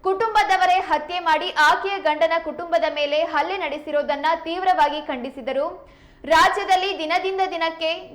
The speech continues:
ಜಾತಿ ವೈಷಮ್ಯ ಹೆಚ್ಚಾಗುತ್ತಿದೆ. ಇದೊಂದು ಆ-, ಆತಂಕಕಾರಿ ಬೆಳವಣಿಗೆ. ಇದೊಂದು ಜಾತಿ ಭಯೋತ್ಪಾದನೆ, ಜಾತಿ ವಿನಾಶಕ್ಕೆ ಅಥವಾ ಜಾತಿ ಆಧಾರಿತ ತಾರತಮ್ಯ ಹಿಂಸೆಗಳಿಗೆ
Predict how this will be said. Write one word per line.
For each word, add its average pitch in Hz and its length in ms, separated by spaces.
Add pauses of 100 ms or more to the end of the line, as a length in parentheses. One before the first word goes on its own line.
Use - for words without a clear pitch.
ಜಾತಿ 370 420
ವೈಷಮ್ಯ 320 520
ಹೆಚ್ಚಾಗುತ್ತಿದೆ. 277 680
ಇದೊಂದು 311 640
ಆ-, 339 320 (720)
ಆತಂಕಕಾರಿ 381 840
ಬೆಳವಣಿಗೆ. 285 600
ಇದೊಂದು 339 540
ಜಾತಿ 320 460
ಭಯೋತ್ಪಾದನೆ, 294 880
ಜಾತಿ 339 640
ವಿನಾಶಕ್ಕೆ 339 540
ಅಥವಾ 302 460
ಜಾತಿ 330 440
ಆಧಾರಿತ 381 680
ತಾರತಮ್ಯ 302 720
ಹಿಂಸೆಗಳಿಗೆ 302 760